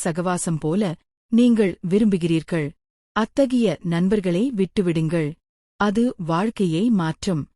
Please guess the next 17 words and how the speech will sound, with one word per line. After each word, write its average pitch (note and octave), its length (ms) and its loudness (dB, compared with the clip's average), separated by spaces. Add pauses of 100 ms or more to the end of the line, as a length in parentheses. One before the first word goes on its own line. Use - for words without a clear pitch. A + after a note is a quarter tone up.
(400)
முயற்சி A#3+ 420 2
செய்து G3+ 420 0
பாருங்கள். D#3+ 640 -2 (420)
உங்கள் B3+ 520 4
வாழ்க்கை F3+ 540 -2
மாறும். D#3+ 460 0 (440)
ஆனால், G3 480 0 (120)
உங்கள் A#3 380 4
முன் F#3 320 0
மாற்றத்தை G3+ 600 -2 (120)
காண்பீர்கள். E3 640 -2 (420)
நீங்கள் B3 640 4
கெட்ட A3+ 400 0 (100)
சகவாசத்தை G3+ 680 -2
விட்டுவிட்டால், E3 720 -4 (440)
விரக்தியின் C4+ 680 2
மேகங்களும் F3 580 0